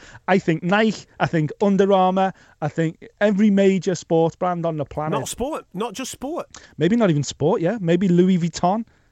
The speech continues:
Speaker 1: You could see the first pair of Louis
Speaker 2: Rolex.
Speaker 1: Vuitton, Ro-, yeah, Rolls Royce.
Speaker 2: Gucci.
Speaker 1: Everyone, all these top-end brands that he likes to mix himself with.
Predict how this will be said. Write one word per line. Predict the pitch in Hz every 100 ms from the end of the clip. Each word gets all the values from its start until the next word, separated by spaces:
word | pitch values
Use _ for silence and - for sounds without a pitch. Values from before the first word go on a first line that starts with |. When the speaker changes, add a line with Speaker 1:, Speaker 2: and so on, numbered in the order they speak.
| _ _
Speaker 1:
You | 160
could | 175 165
see | 190
the | 175
first | - 175 175
pair | - 175
of |
Louis | 175 185 170 180 175
Speaker 2:
Rolex. |
Speaker 1:
Vuitton, | 175 - 170 202 202 160
Ro-, | 165 196
yeah, | 175 208 240
Rolls | 208 151 156 175 151
Royce. | 180 208 180
Speaker 2:
Gucci. | - 175 160 165 165 _
Speaker 1:
Everyone, | - 190 294 311 320
all | - 240
these | 269 240
top-end | - 202 196 202 185
brands | 175 180 208
that | 185
he | 165
likes | 165 156
to | 160
mix | 147 -
himself | 185 170 185 180
with. | 185 131 -